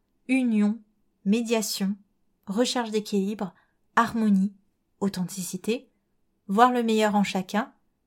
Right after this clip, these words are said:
et se faire passer en premier. Il pourrait y en avoir plein d'autres,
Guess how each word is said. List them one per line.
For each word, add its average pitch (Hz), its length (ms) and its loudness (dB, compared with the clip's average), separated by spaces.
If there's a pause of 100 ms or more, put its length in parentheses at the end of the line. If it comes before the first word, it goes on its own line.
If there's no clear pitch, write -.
(260)
et 247 220 -4
se - 200 -4
faire 220 220 -4
passer 202 280 -2
en 202 100 2
premier. 175 380 -8
Il - 800 -20
pourrait 196 220 -2
y 196 60 2
en 185 60 0
avoir 190 240 -2
plein 226 280 0
d'autres, 202 420 -2